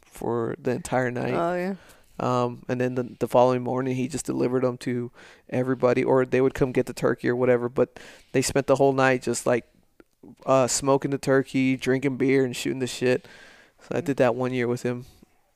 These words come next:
Speaker 1: Uh, that was pretty fun.
Speaker 2: I remember there were a couple years where, like, I wanted to go to my friends 'cause I was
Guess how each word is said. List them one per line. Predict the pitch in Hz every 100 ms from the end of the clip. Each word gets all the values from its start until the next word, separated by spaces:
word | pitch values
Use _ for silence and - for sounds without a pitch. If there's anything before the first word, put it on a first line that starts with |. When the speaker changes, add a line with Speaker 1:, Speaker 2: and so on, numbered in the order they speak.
| _ _
Speaker 1:
Uh, | 131 123 120 135 _ _ - _
that | -
was | 156
pretty | - -
fun. | - 127 131 _ - - _
Speaker 2:
I | 202
remember | 254 440
there | 403
were | 226
a |
couple | 190 175 - 185
years | 180 165 180 185
where, | 180
like, | 170 175
I |
wanted | 160 160 175
to |
go | 170 165
to |
my | 170 151
friends | - 151 165 165 175
'cause | -
I | 180
was | 185